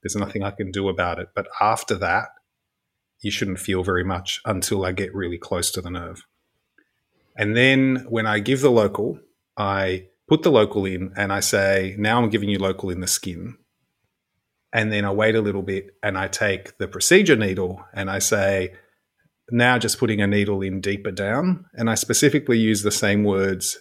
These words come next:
"deeper down," that I think they'd be rightfully interpreting that as being local. And so that needle goes in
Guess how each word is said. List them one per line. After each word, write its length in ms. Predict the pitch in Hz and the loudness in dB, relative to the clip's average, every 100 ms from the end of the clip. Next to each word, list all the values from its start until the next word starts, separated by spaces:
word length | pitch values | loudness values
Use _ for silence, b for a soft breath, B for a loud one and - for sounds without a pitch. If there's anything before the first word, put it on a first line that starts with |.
| _ | _
"deeper 300 | 107 101 101 | -4 -4 -2
down," 540 | 101 104 101 92 92 - _ _ _ _ 127 | 0 2 0 -2 -8 -18 _ _ _ _ 0
that 440 | 135 139 - _ _ - | 4 4 0 _ _ -2
I 120 | 123 | -2
think 420 | - 139 127 127 - _ _ _ _ _ | 2 4 4 2 -12 _ _ _ _ _
they'd 220 | 98 104 | -4 -2
be 100 | 104 | -2
rightfully 800 | 101 101 101 - 117 107 101 101 _ | 0 0 0 -2 -4 -4 -6 -10 _
interpreting 800 | 104 101 113 104 117 120 107 95 | -8 0 0 2 -2 -2 -4 -4
that 280 | 95 98 - - _ | 0 0 -2 -12 _
as 180 | 104 95 | -4 -2
being 360 | 107 196 139 | -4 -4 -4
local. 420 | 101 104 - 190 202 - _ _ _ _ _ _ _ _ | 0 0 0 -2 -4 -14 _ _ _ _ _ _ _ _
And 200 | 117 113 | -2 0
so 400 | - 120 113 110 | 4 8 10 8
that 240 | 107 117 135 | 6 2 4
needle 460 | 120 110 104 104 | 2 2 2 0
goes 280 | 95 107 101 | 0 2 2
in 360 | 110 113 156 | 0 -4 -6